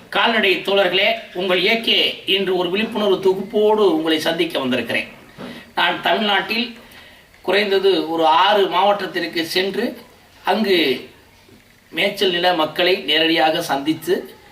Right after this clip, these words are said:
அவர்கள் வளர்க்கக்கூடிய அந்த ஆடுகளினுடைய தன்மை மற்றும் அதை பராமரிப்பு தன்மைகளை, eh, நான் நேரடியாக சென்று அவரிடம் இருந்து ஒரு ஆராய்ச்சி, ஒரு தொகுப்பினை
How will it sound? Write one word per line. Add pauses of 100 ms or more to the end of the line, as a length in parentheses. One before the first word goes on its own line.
(200)
அவர்கள்
வளர்க்கக்கூடிய (800)
அந்த
ஆடுகளினுடைய
தன்மை
மற்றும்
அதை
பராமரிப்பு
தன்மைகளை, (680)
eh,
நான்
நேரடியாக
சென்று (440)
அவரிடம்
இருந்து
ஒரு
ஆராய்ச்சி,
ஒரு
தொகுப்பினை